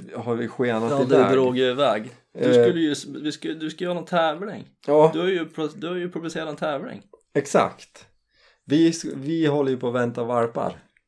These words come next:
Speaker 2: Ja, du och Jenny.
Speaker 1: <laughs> Ja. Nedkomst. Nya, eh, tillskott i familjen.
Speaker 2: Ja.
Speaker 1: Och då, då är det ju så här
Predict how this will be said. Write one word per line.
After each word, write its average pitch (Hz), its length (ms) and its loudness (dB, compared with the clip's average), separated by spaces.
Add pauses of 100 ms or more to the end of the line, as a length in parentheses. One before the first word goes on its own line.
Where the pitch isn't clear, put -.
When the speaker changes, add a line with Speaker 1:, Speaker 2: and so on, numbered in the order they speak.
Speaker 2:
Ja, 135 320 -10 (240)
du 117 320 -2
och 117 140 -4
Jenny. 120 280 -6
Speaker 1:
<laughs> - 880 -10
Ja. 120 300 0 (840)
Nedkomst. 117 1040 -2 (280)
Nya, 117 540 0 (400)
eh, 107 180 -10 (120)
tillskott 110 500 -6
i 104 60 -8
familjen. 104 460 -8
Speaker 2:
Ja. 123 300 -10 (520)
Speaker 1:
Och 120 380 -2 (600)
då, 120 440 -8
då 139 180 0
är 143 100 4
det 117 60 2
ju 107 60 0
så 120 120 -4
här 98 400 -4